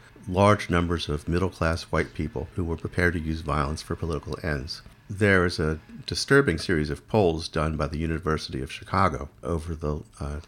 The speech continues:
spring and summer, and there's a new one coming out soon. They were looking for people who agreed with two propositions. One stated flatly that the election was stolen and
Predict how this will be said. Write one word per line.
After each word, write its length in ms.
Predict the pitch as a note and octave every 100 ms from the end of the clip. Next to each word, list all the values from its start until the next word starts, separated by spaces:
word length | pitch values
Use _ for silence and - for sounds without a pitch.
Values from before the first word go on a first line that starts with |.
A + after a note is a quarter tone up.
| -
spring 400 | - - A2 F#2+
and 100 | D2
summer, 320 | - F#2+ D#2
and 100 | C#2
there's 160 | D2+ D2+
a 60 | D2
new 220 | E2 D#2+
one 180 | D2+ C#2+
coming 320 | E2 D#2 D2
out 140 | D2+
soon. 360 | - F#2+ D2 D#2 - - - -
They 120 | G2+
were 120 | F#2+
looking 340 | F#2+ A#2 A2+ G#2
for 500 | - F#2 E2 E2 -
people 380 | A2 F#2 F2+ D#2+
who 180 | G2
agreed 360 | E2+ D#2+ F#2 D#2+
with 280 | D#2 E2 -
two 480 | - F#2 F2+ E2+ - - - F2 D#2
propositions. 640 | D2+ D2+ - C2+ D2+ -
One 340 | - F2+ G2+ A2
stated 320 | - G2+ F2
flatly 640 | - F#2+ F2 - D2 D#2 - -
that 400 | E2 D#2 - - -
the 120 | G2+
election 340 | E2+ G2+ - G#2
was 120 | G2
stolen 500 | - - F2+ D#2+ F2+
and 100 | F2